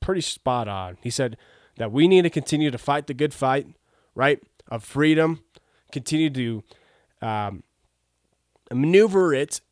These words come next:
in our scoreboards into the local zones because that is how we're gonna win. But then at the end, he also said, "The help is on the way." That help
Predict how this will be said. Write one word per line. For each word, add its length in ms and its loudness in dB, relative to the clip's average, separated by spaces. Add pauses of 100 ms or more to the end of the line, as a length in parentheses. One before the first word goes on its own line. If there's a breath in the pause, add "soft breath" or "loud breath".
in 180 -2
our 140 -6
scoreboards 1000 0
into 280 -6
the 120 -4
local 440 0
zones 440 0
because 380 -6
that 220 -4
is 120 -6
how 140 -6
we're 100 -8
gonna 160 -12
win. 420 -4 (720)
But 140 -8
then 160 -4
at 180 -10
the 180 -4
end, 220 -8
he 180 -12
also 300 -8
said, 440 -10 (1400)
"The 100 -10
help 420 -8 (1200)
is 240 -14
on 400 -8 (540)
the 120 -10
way." 360 -16 (1900)
That 160 -10
help 380 -6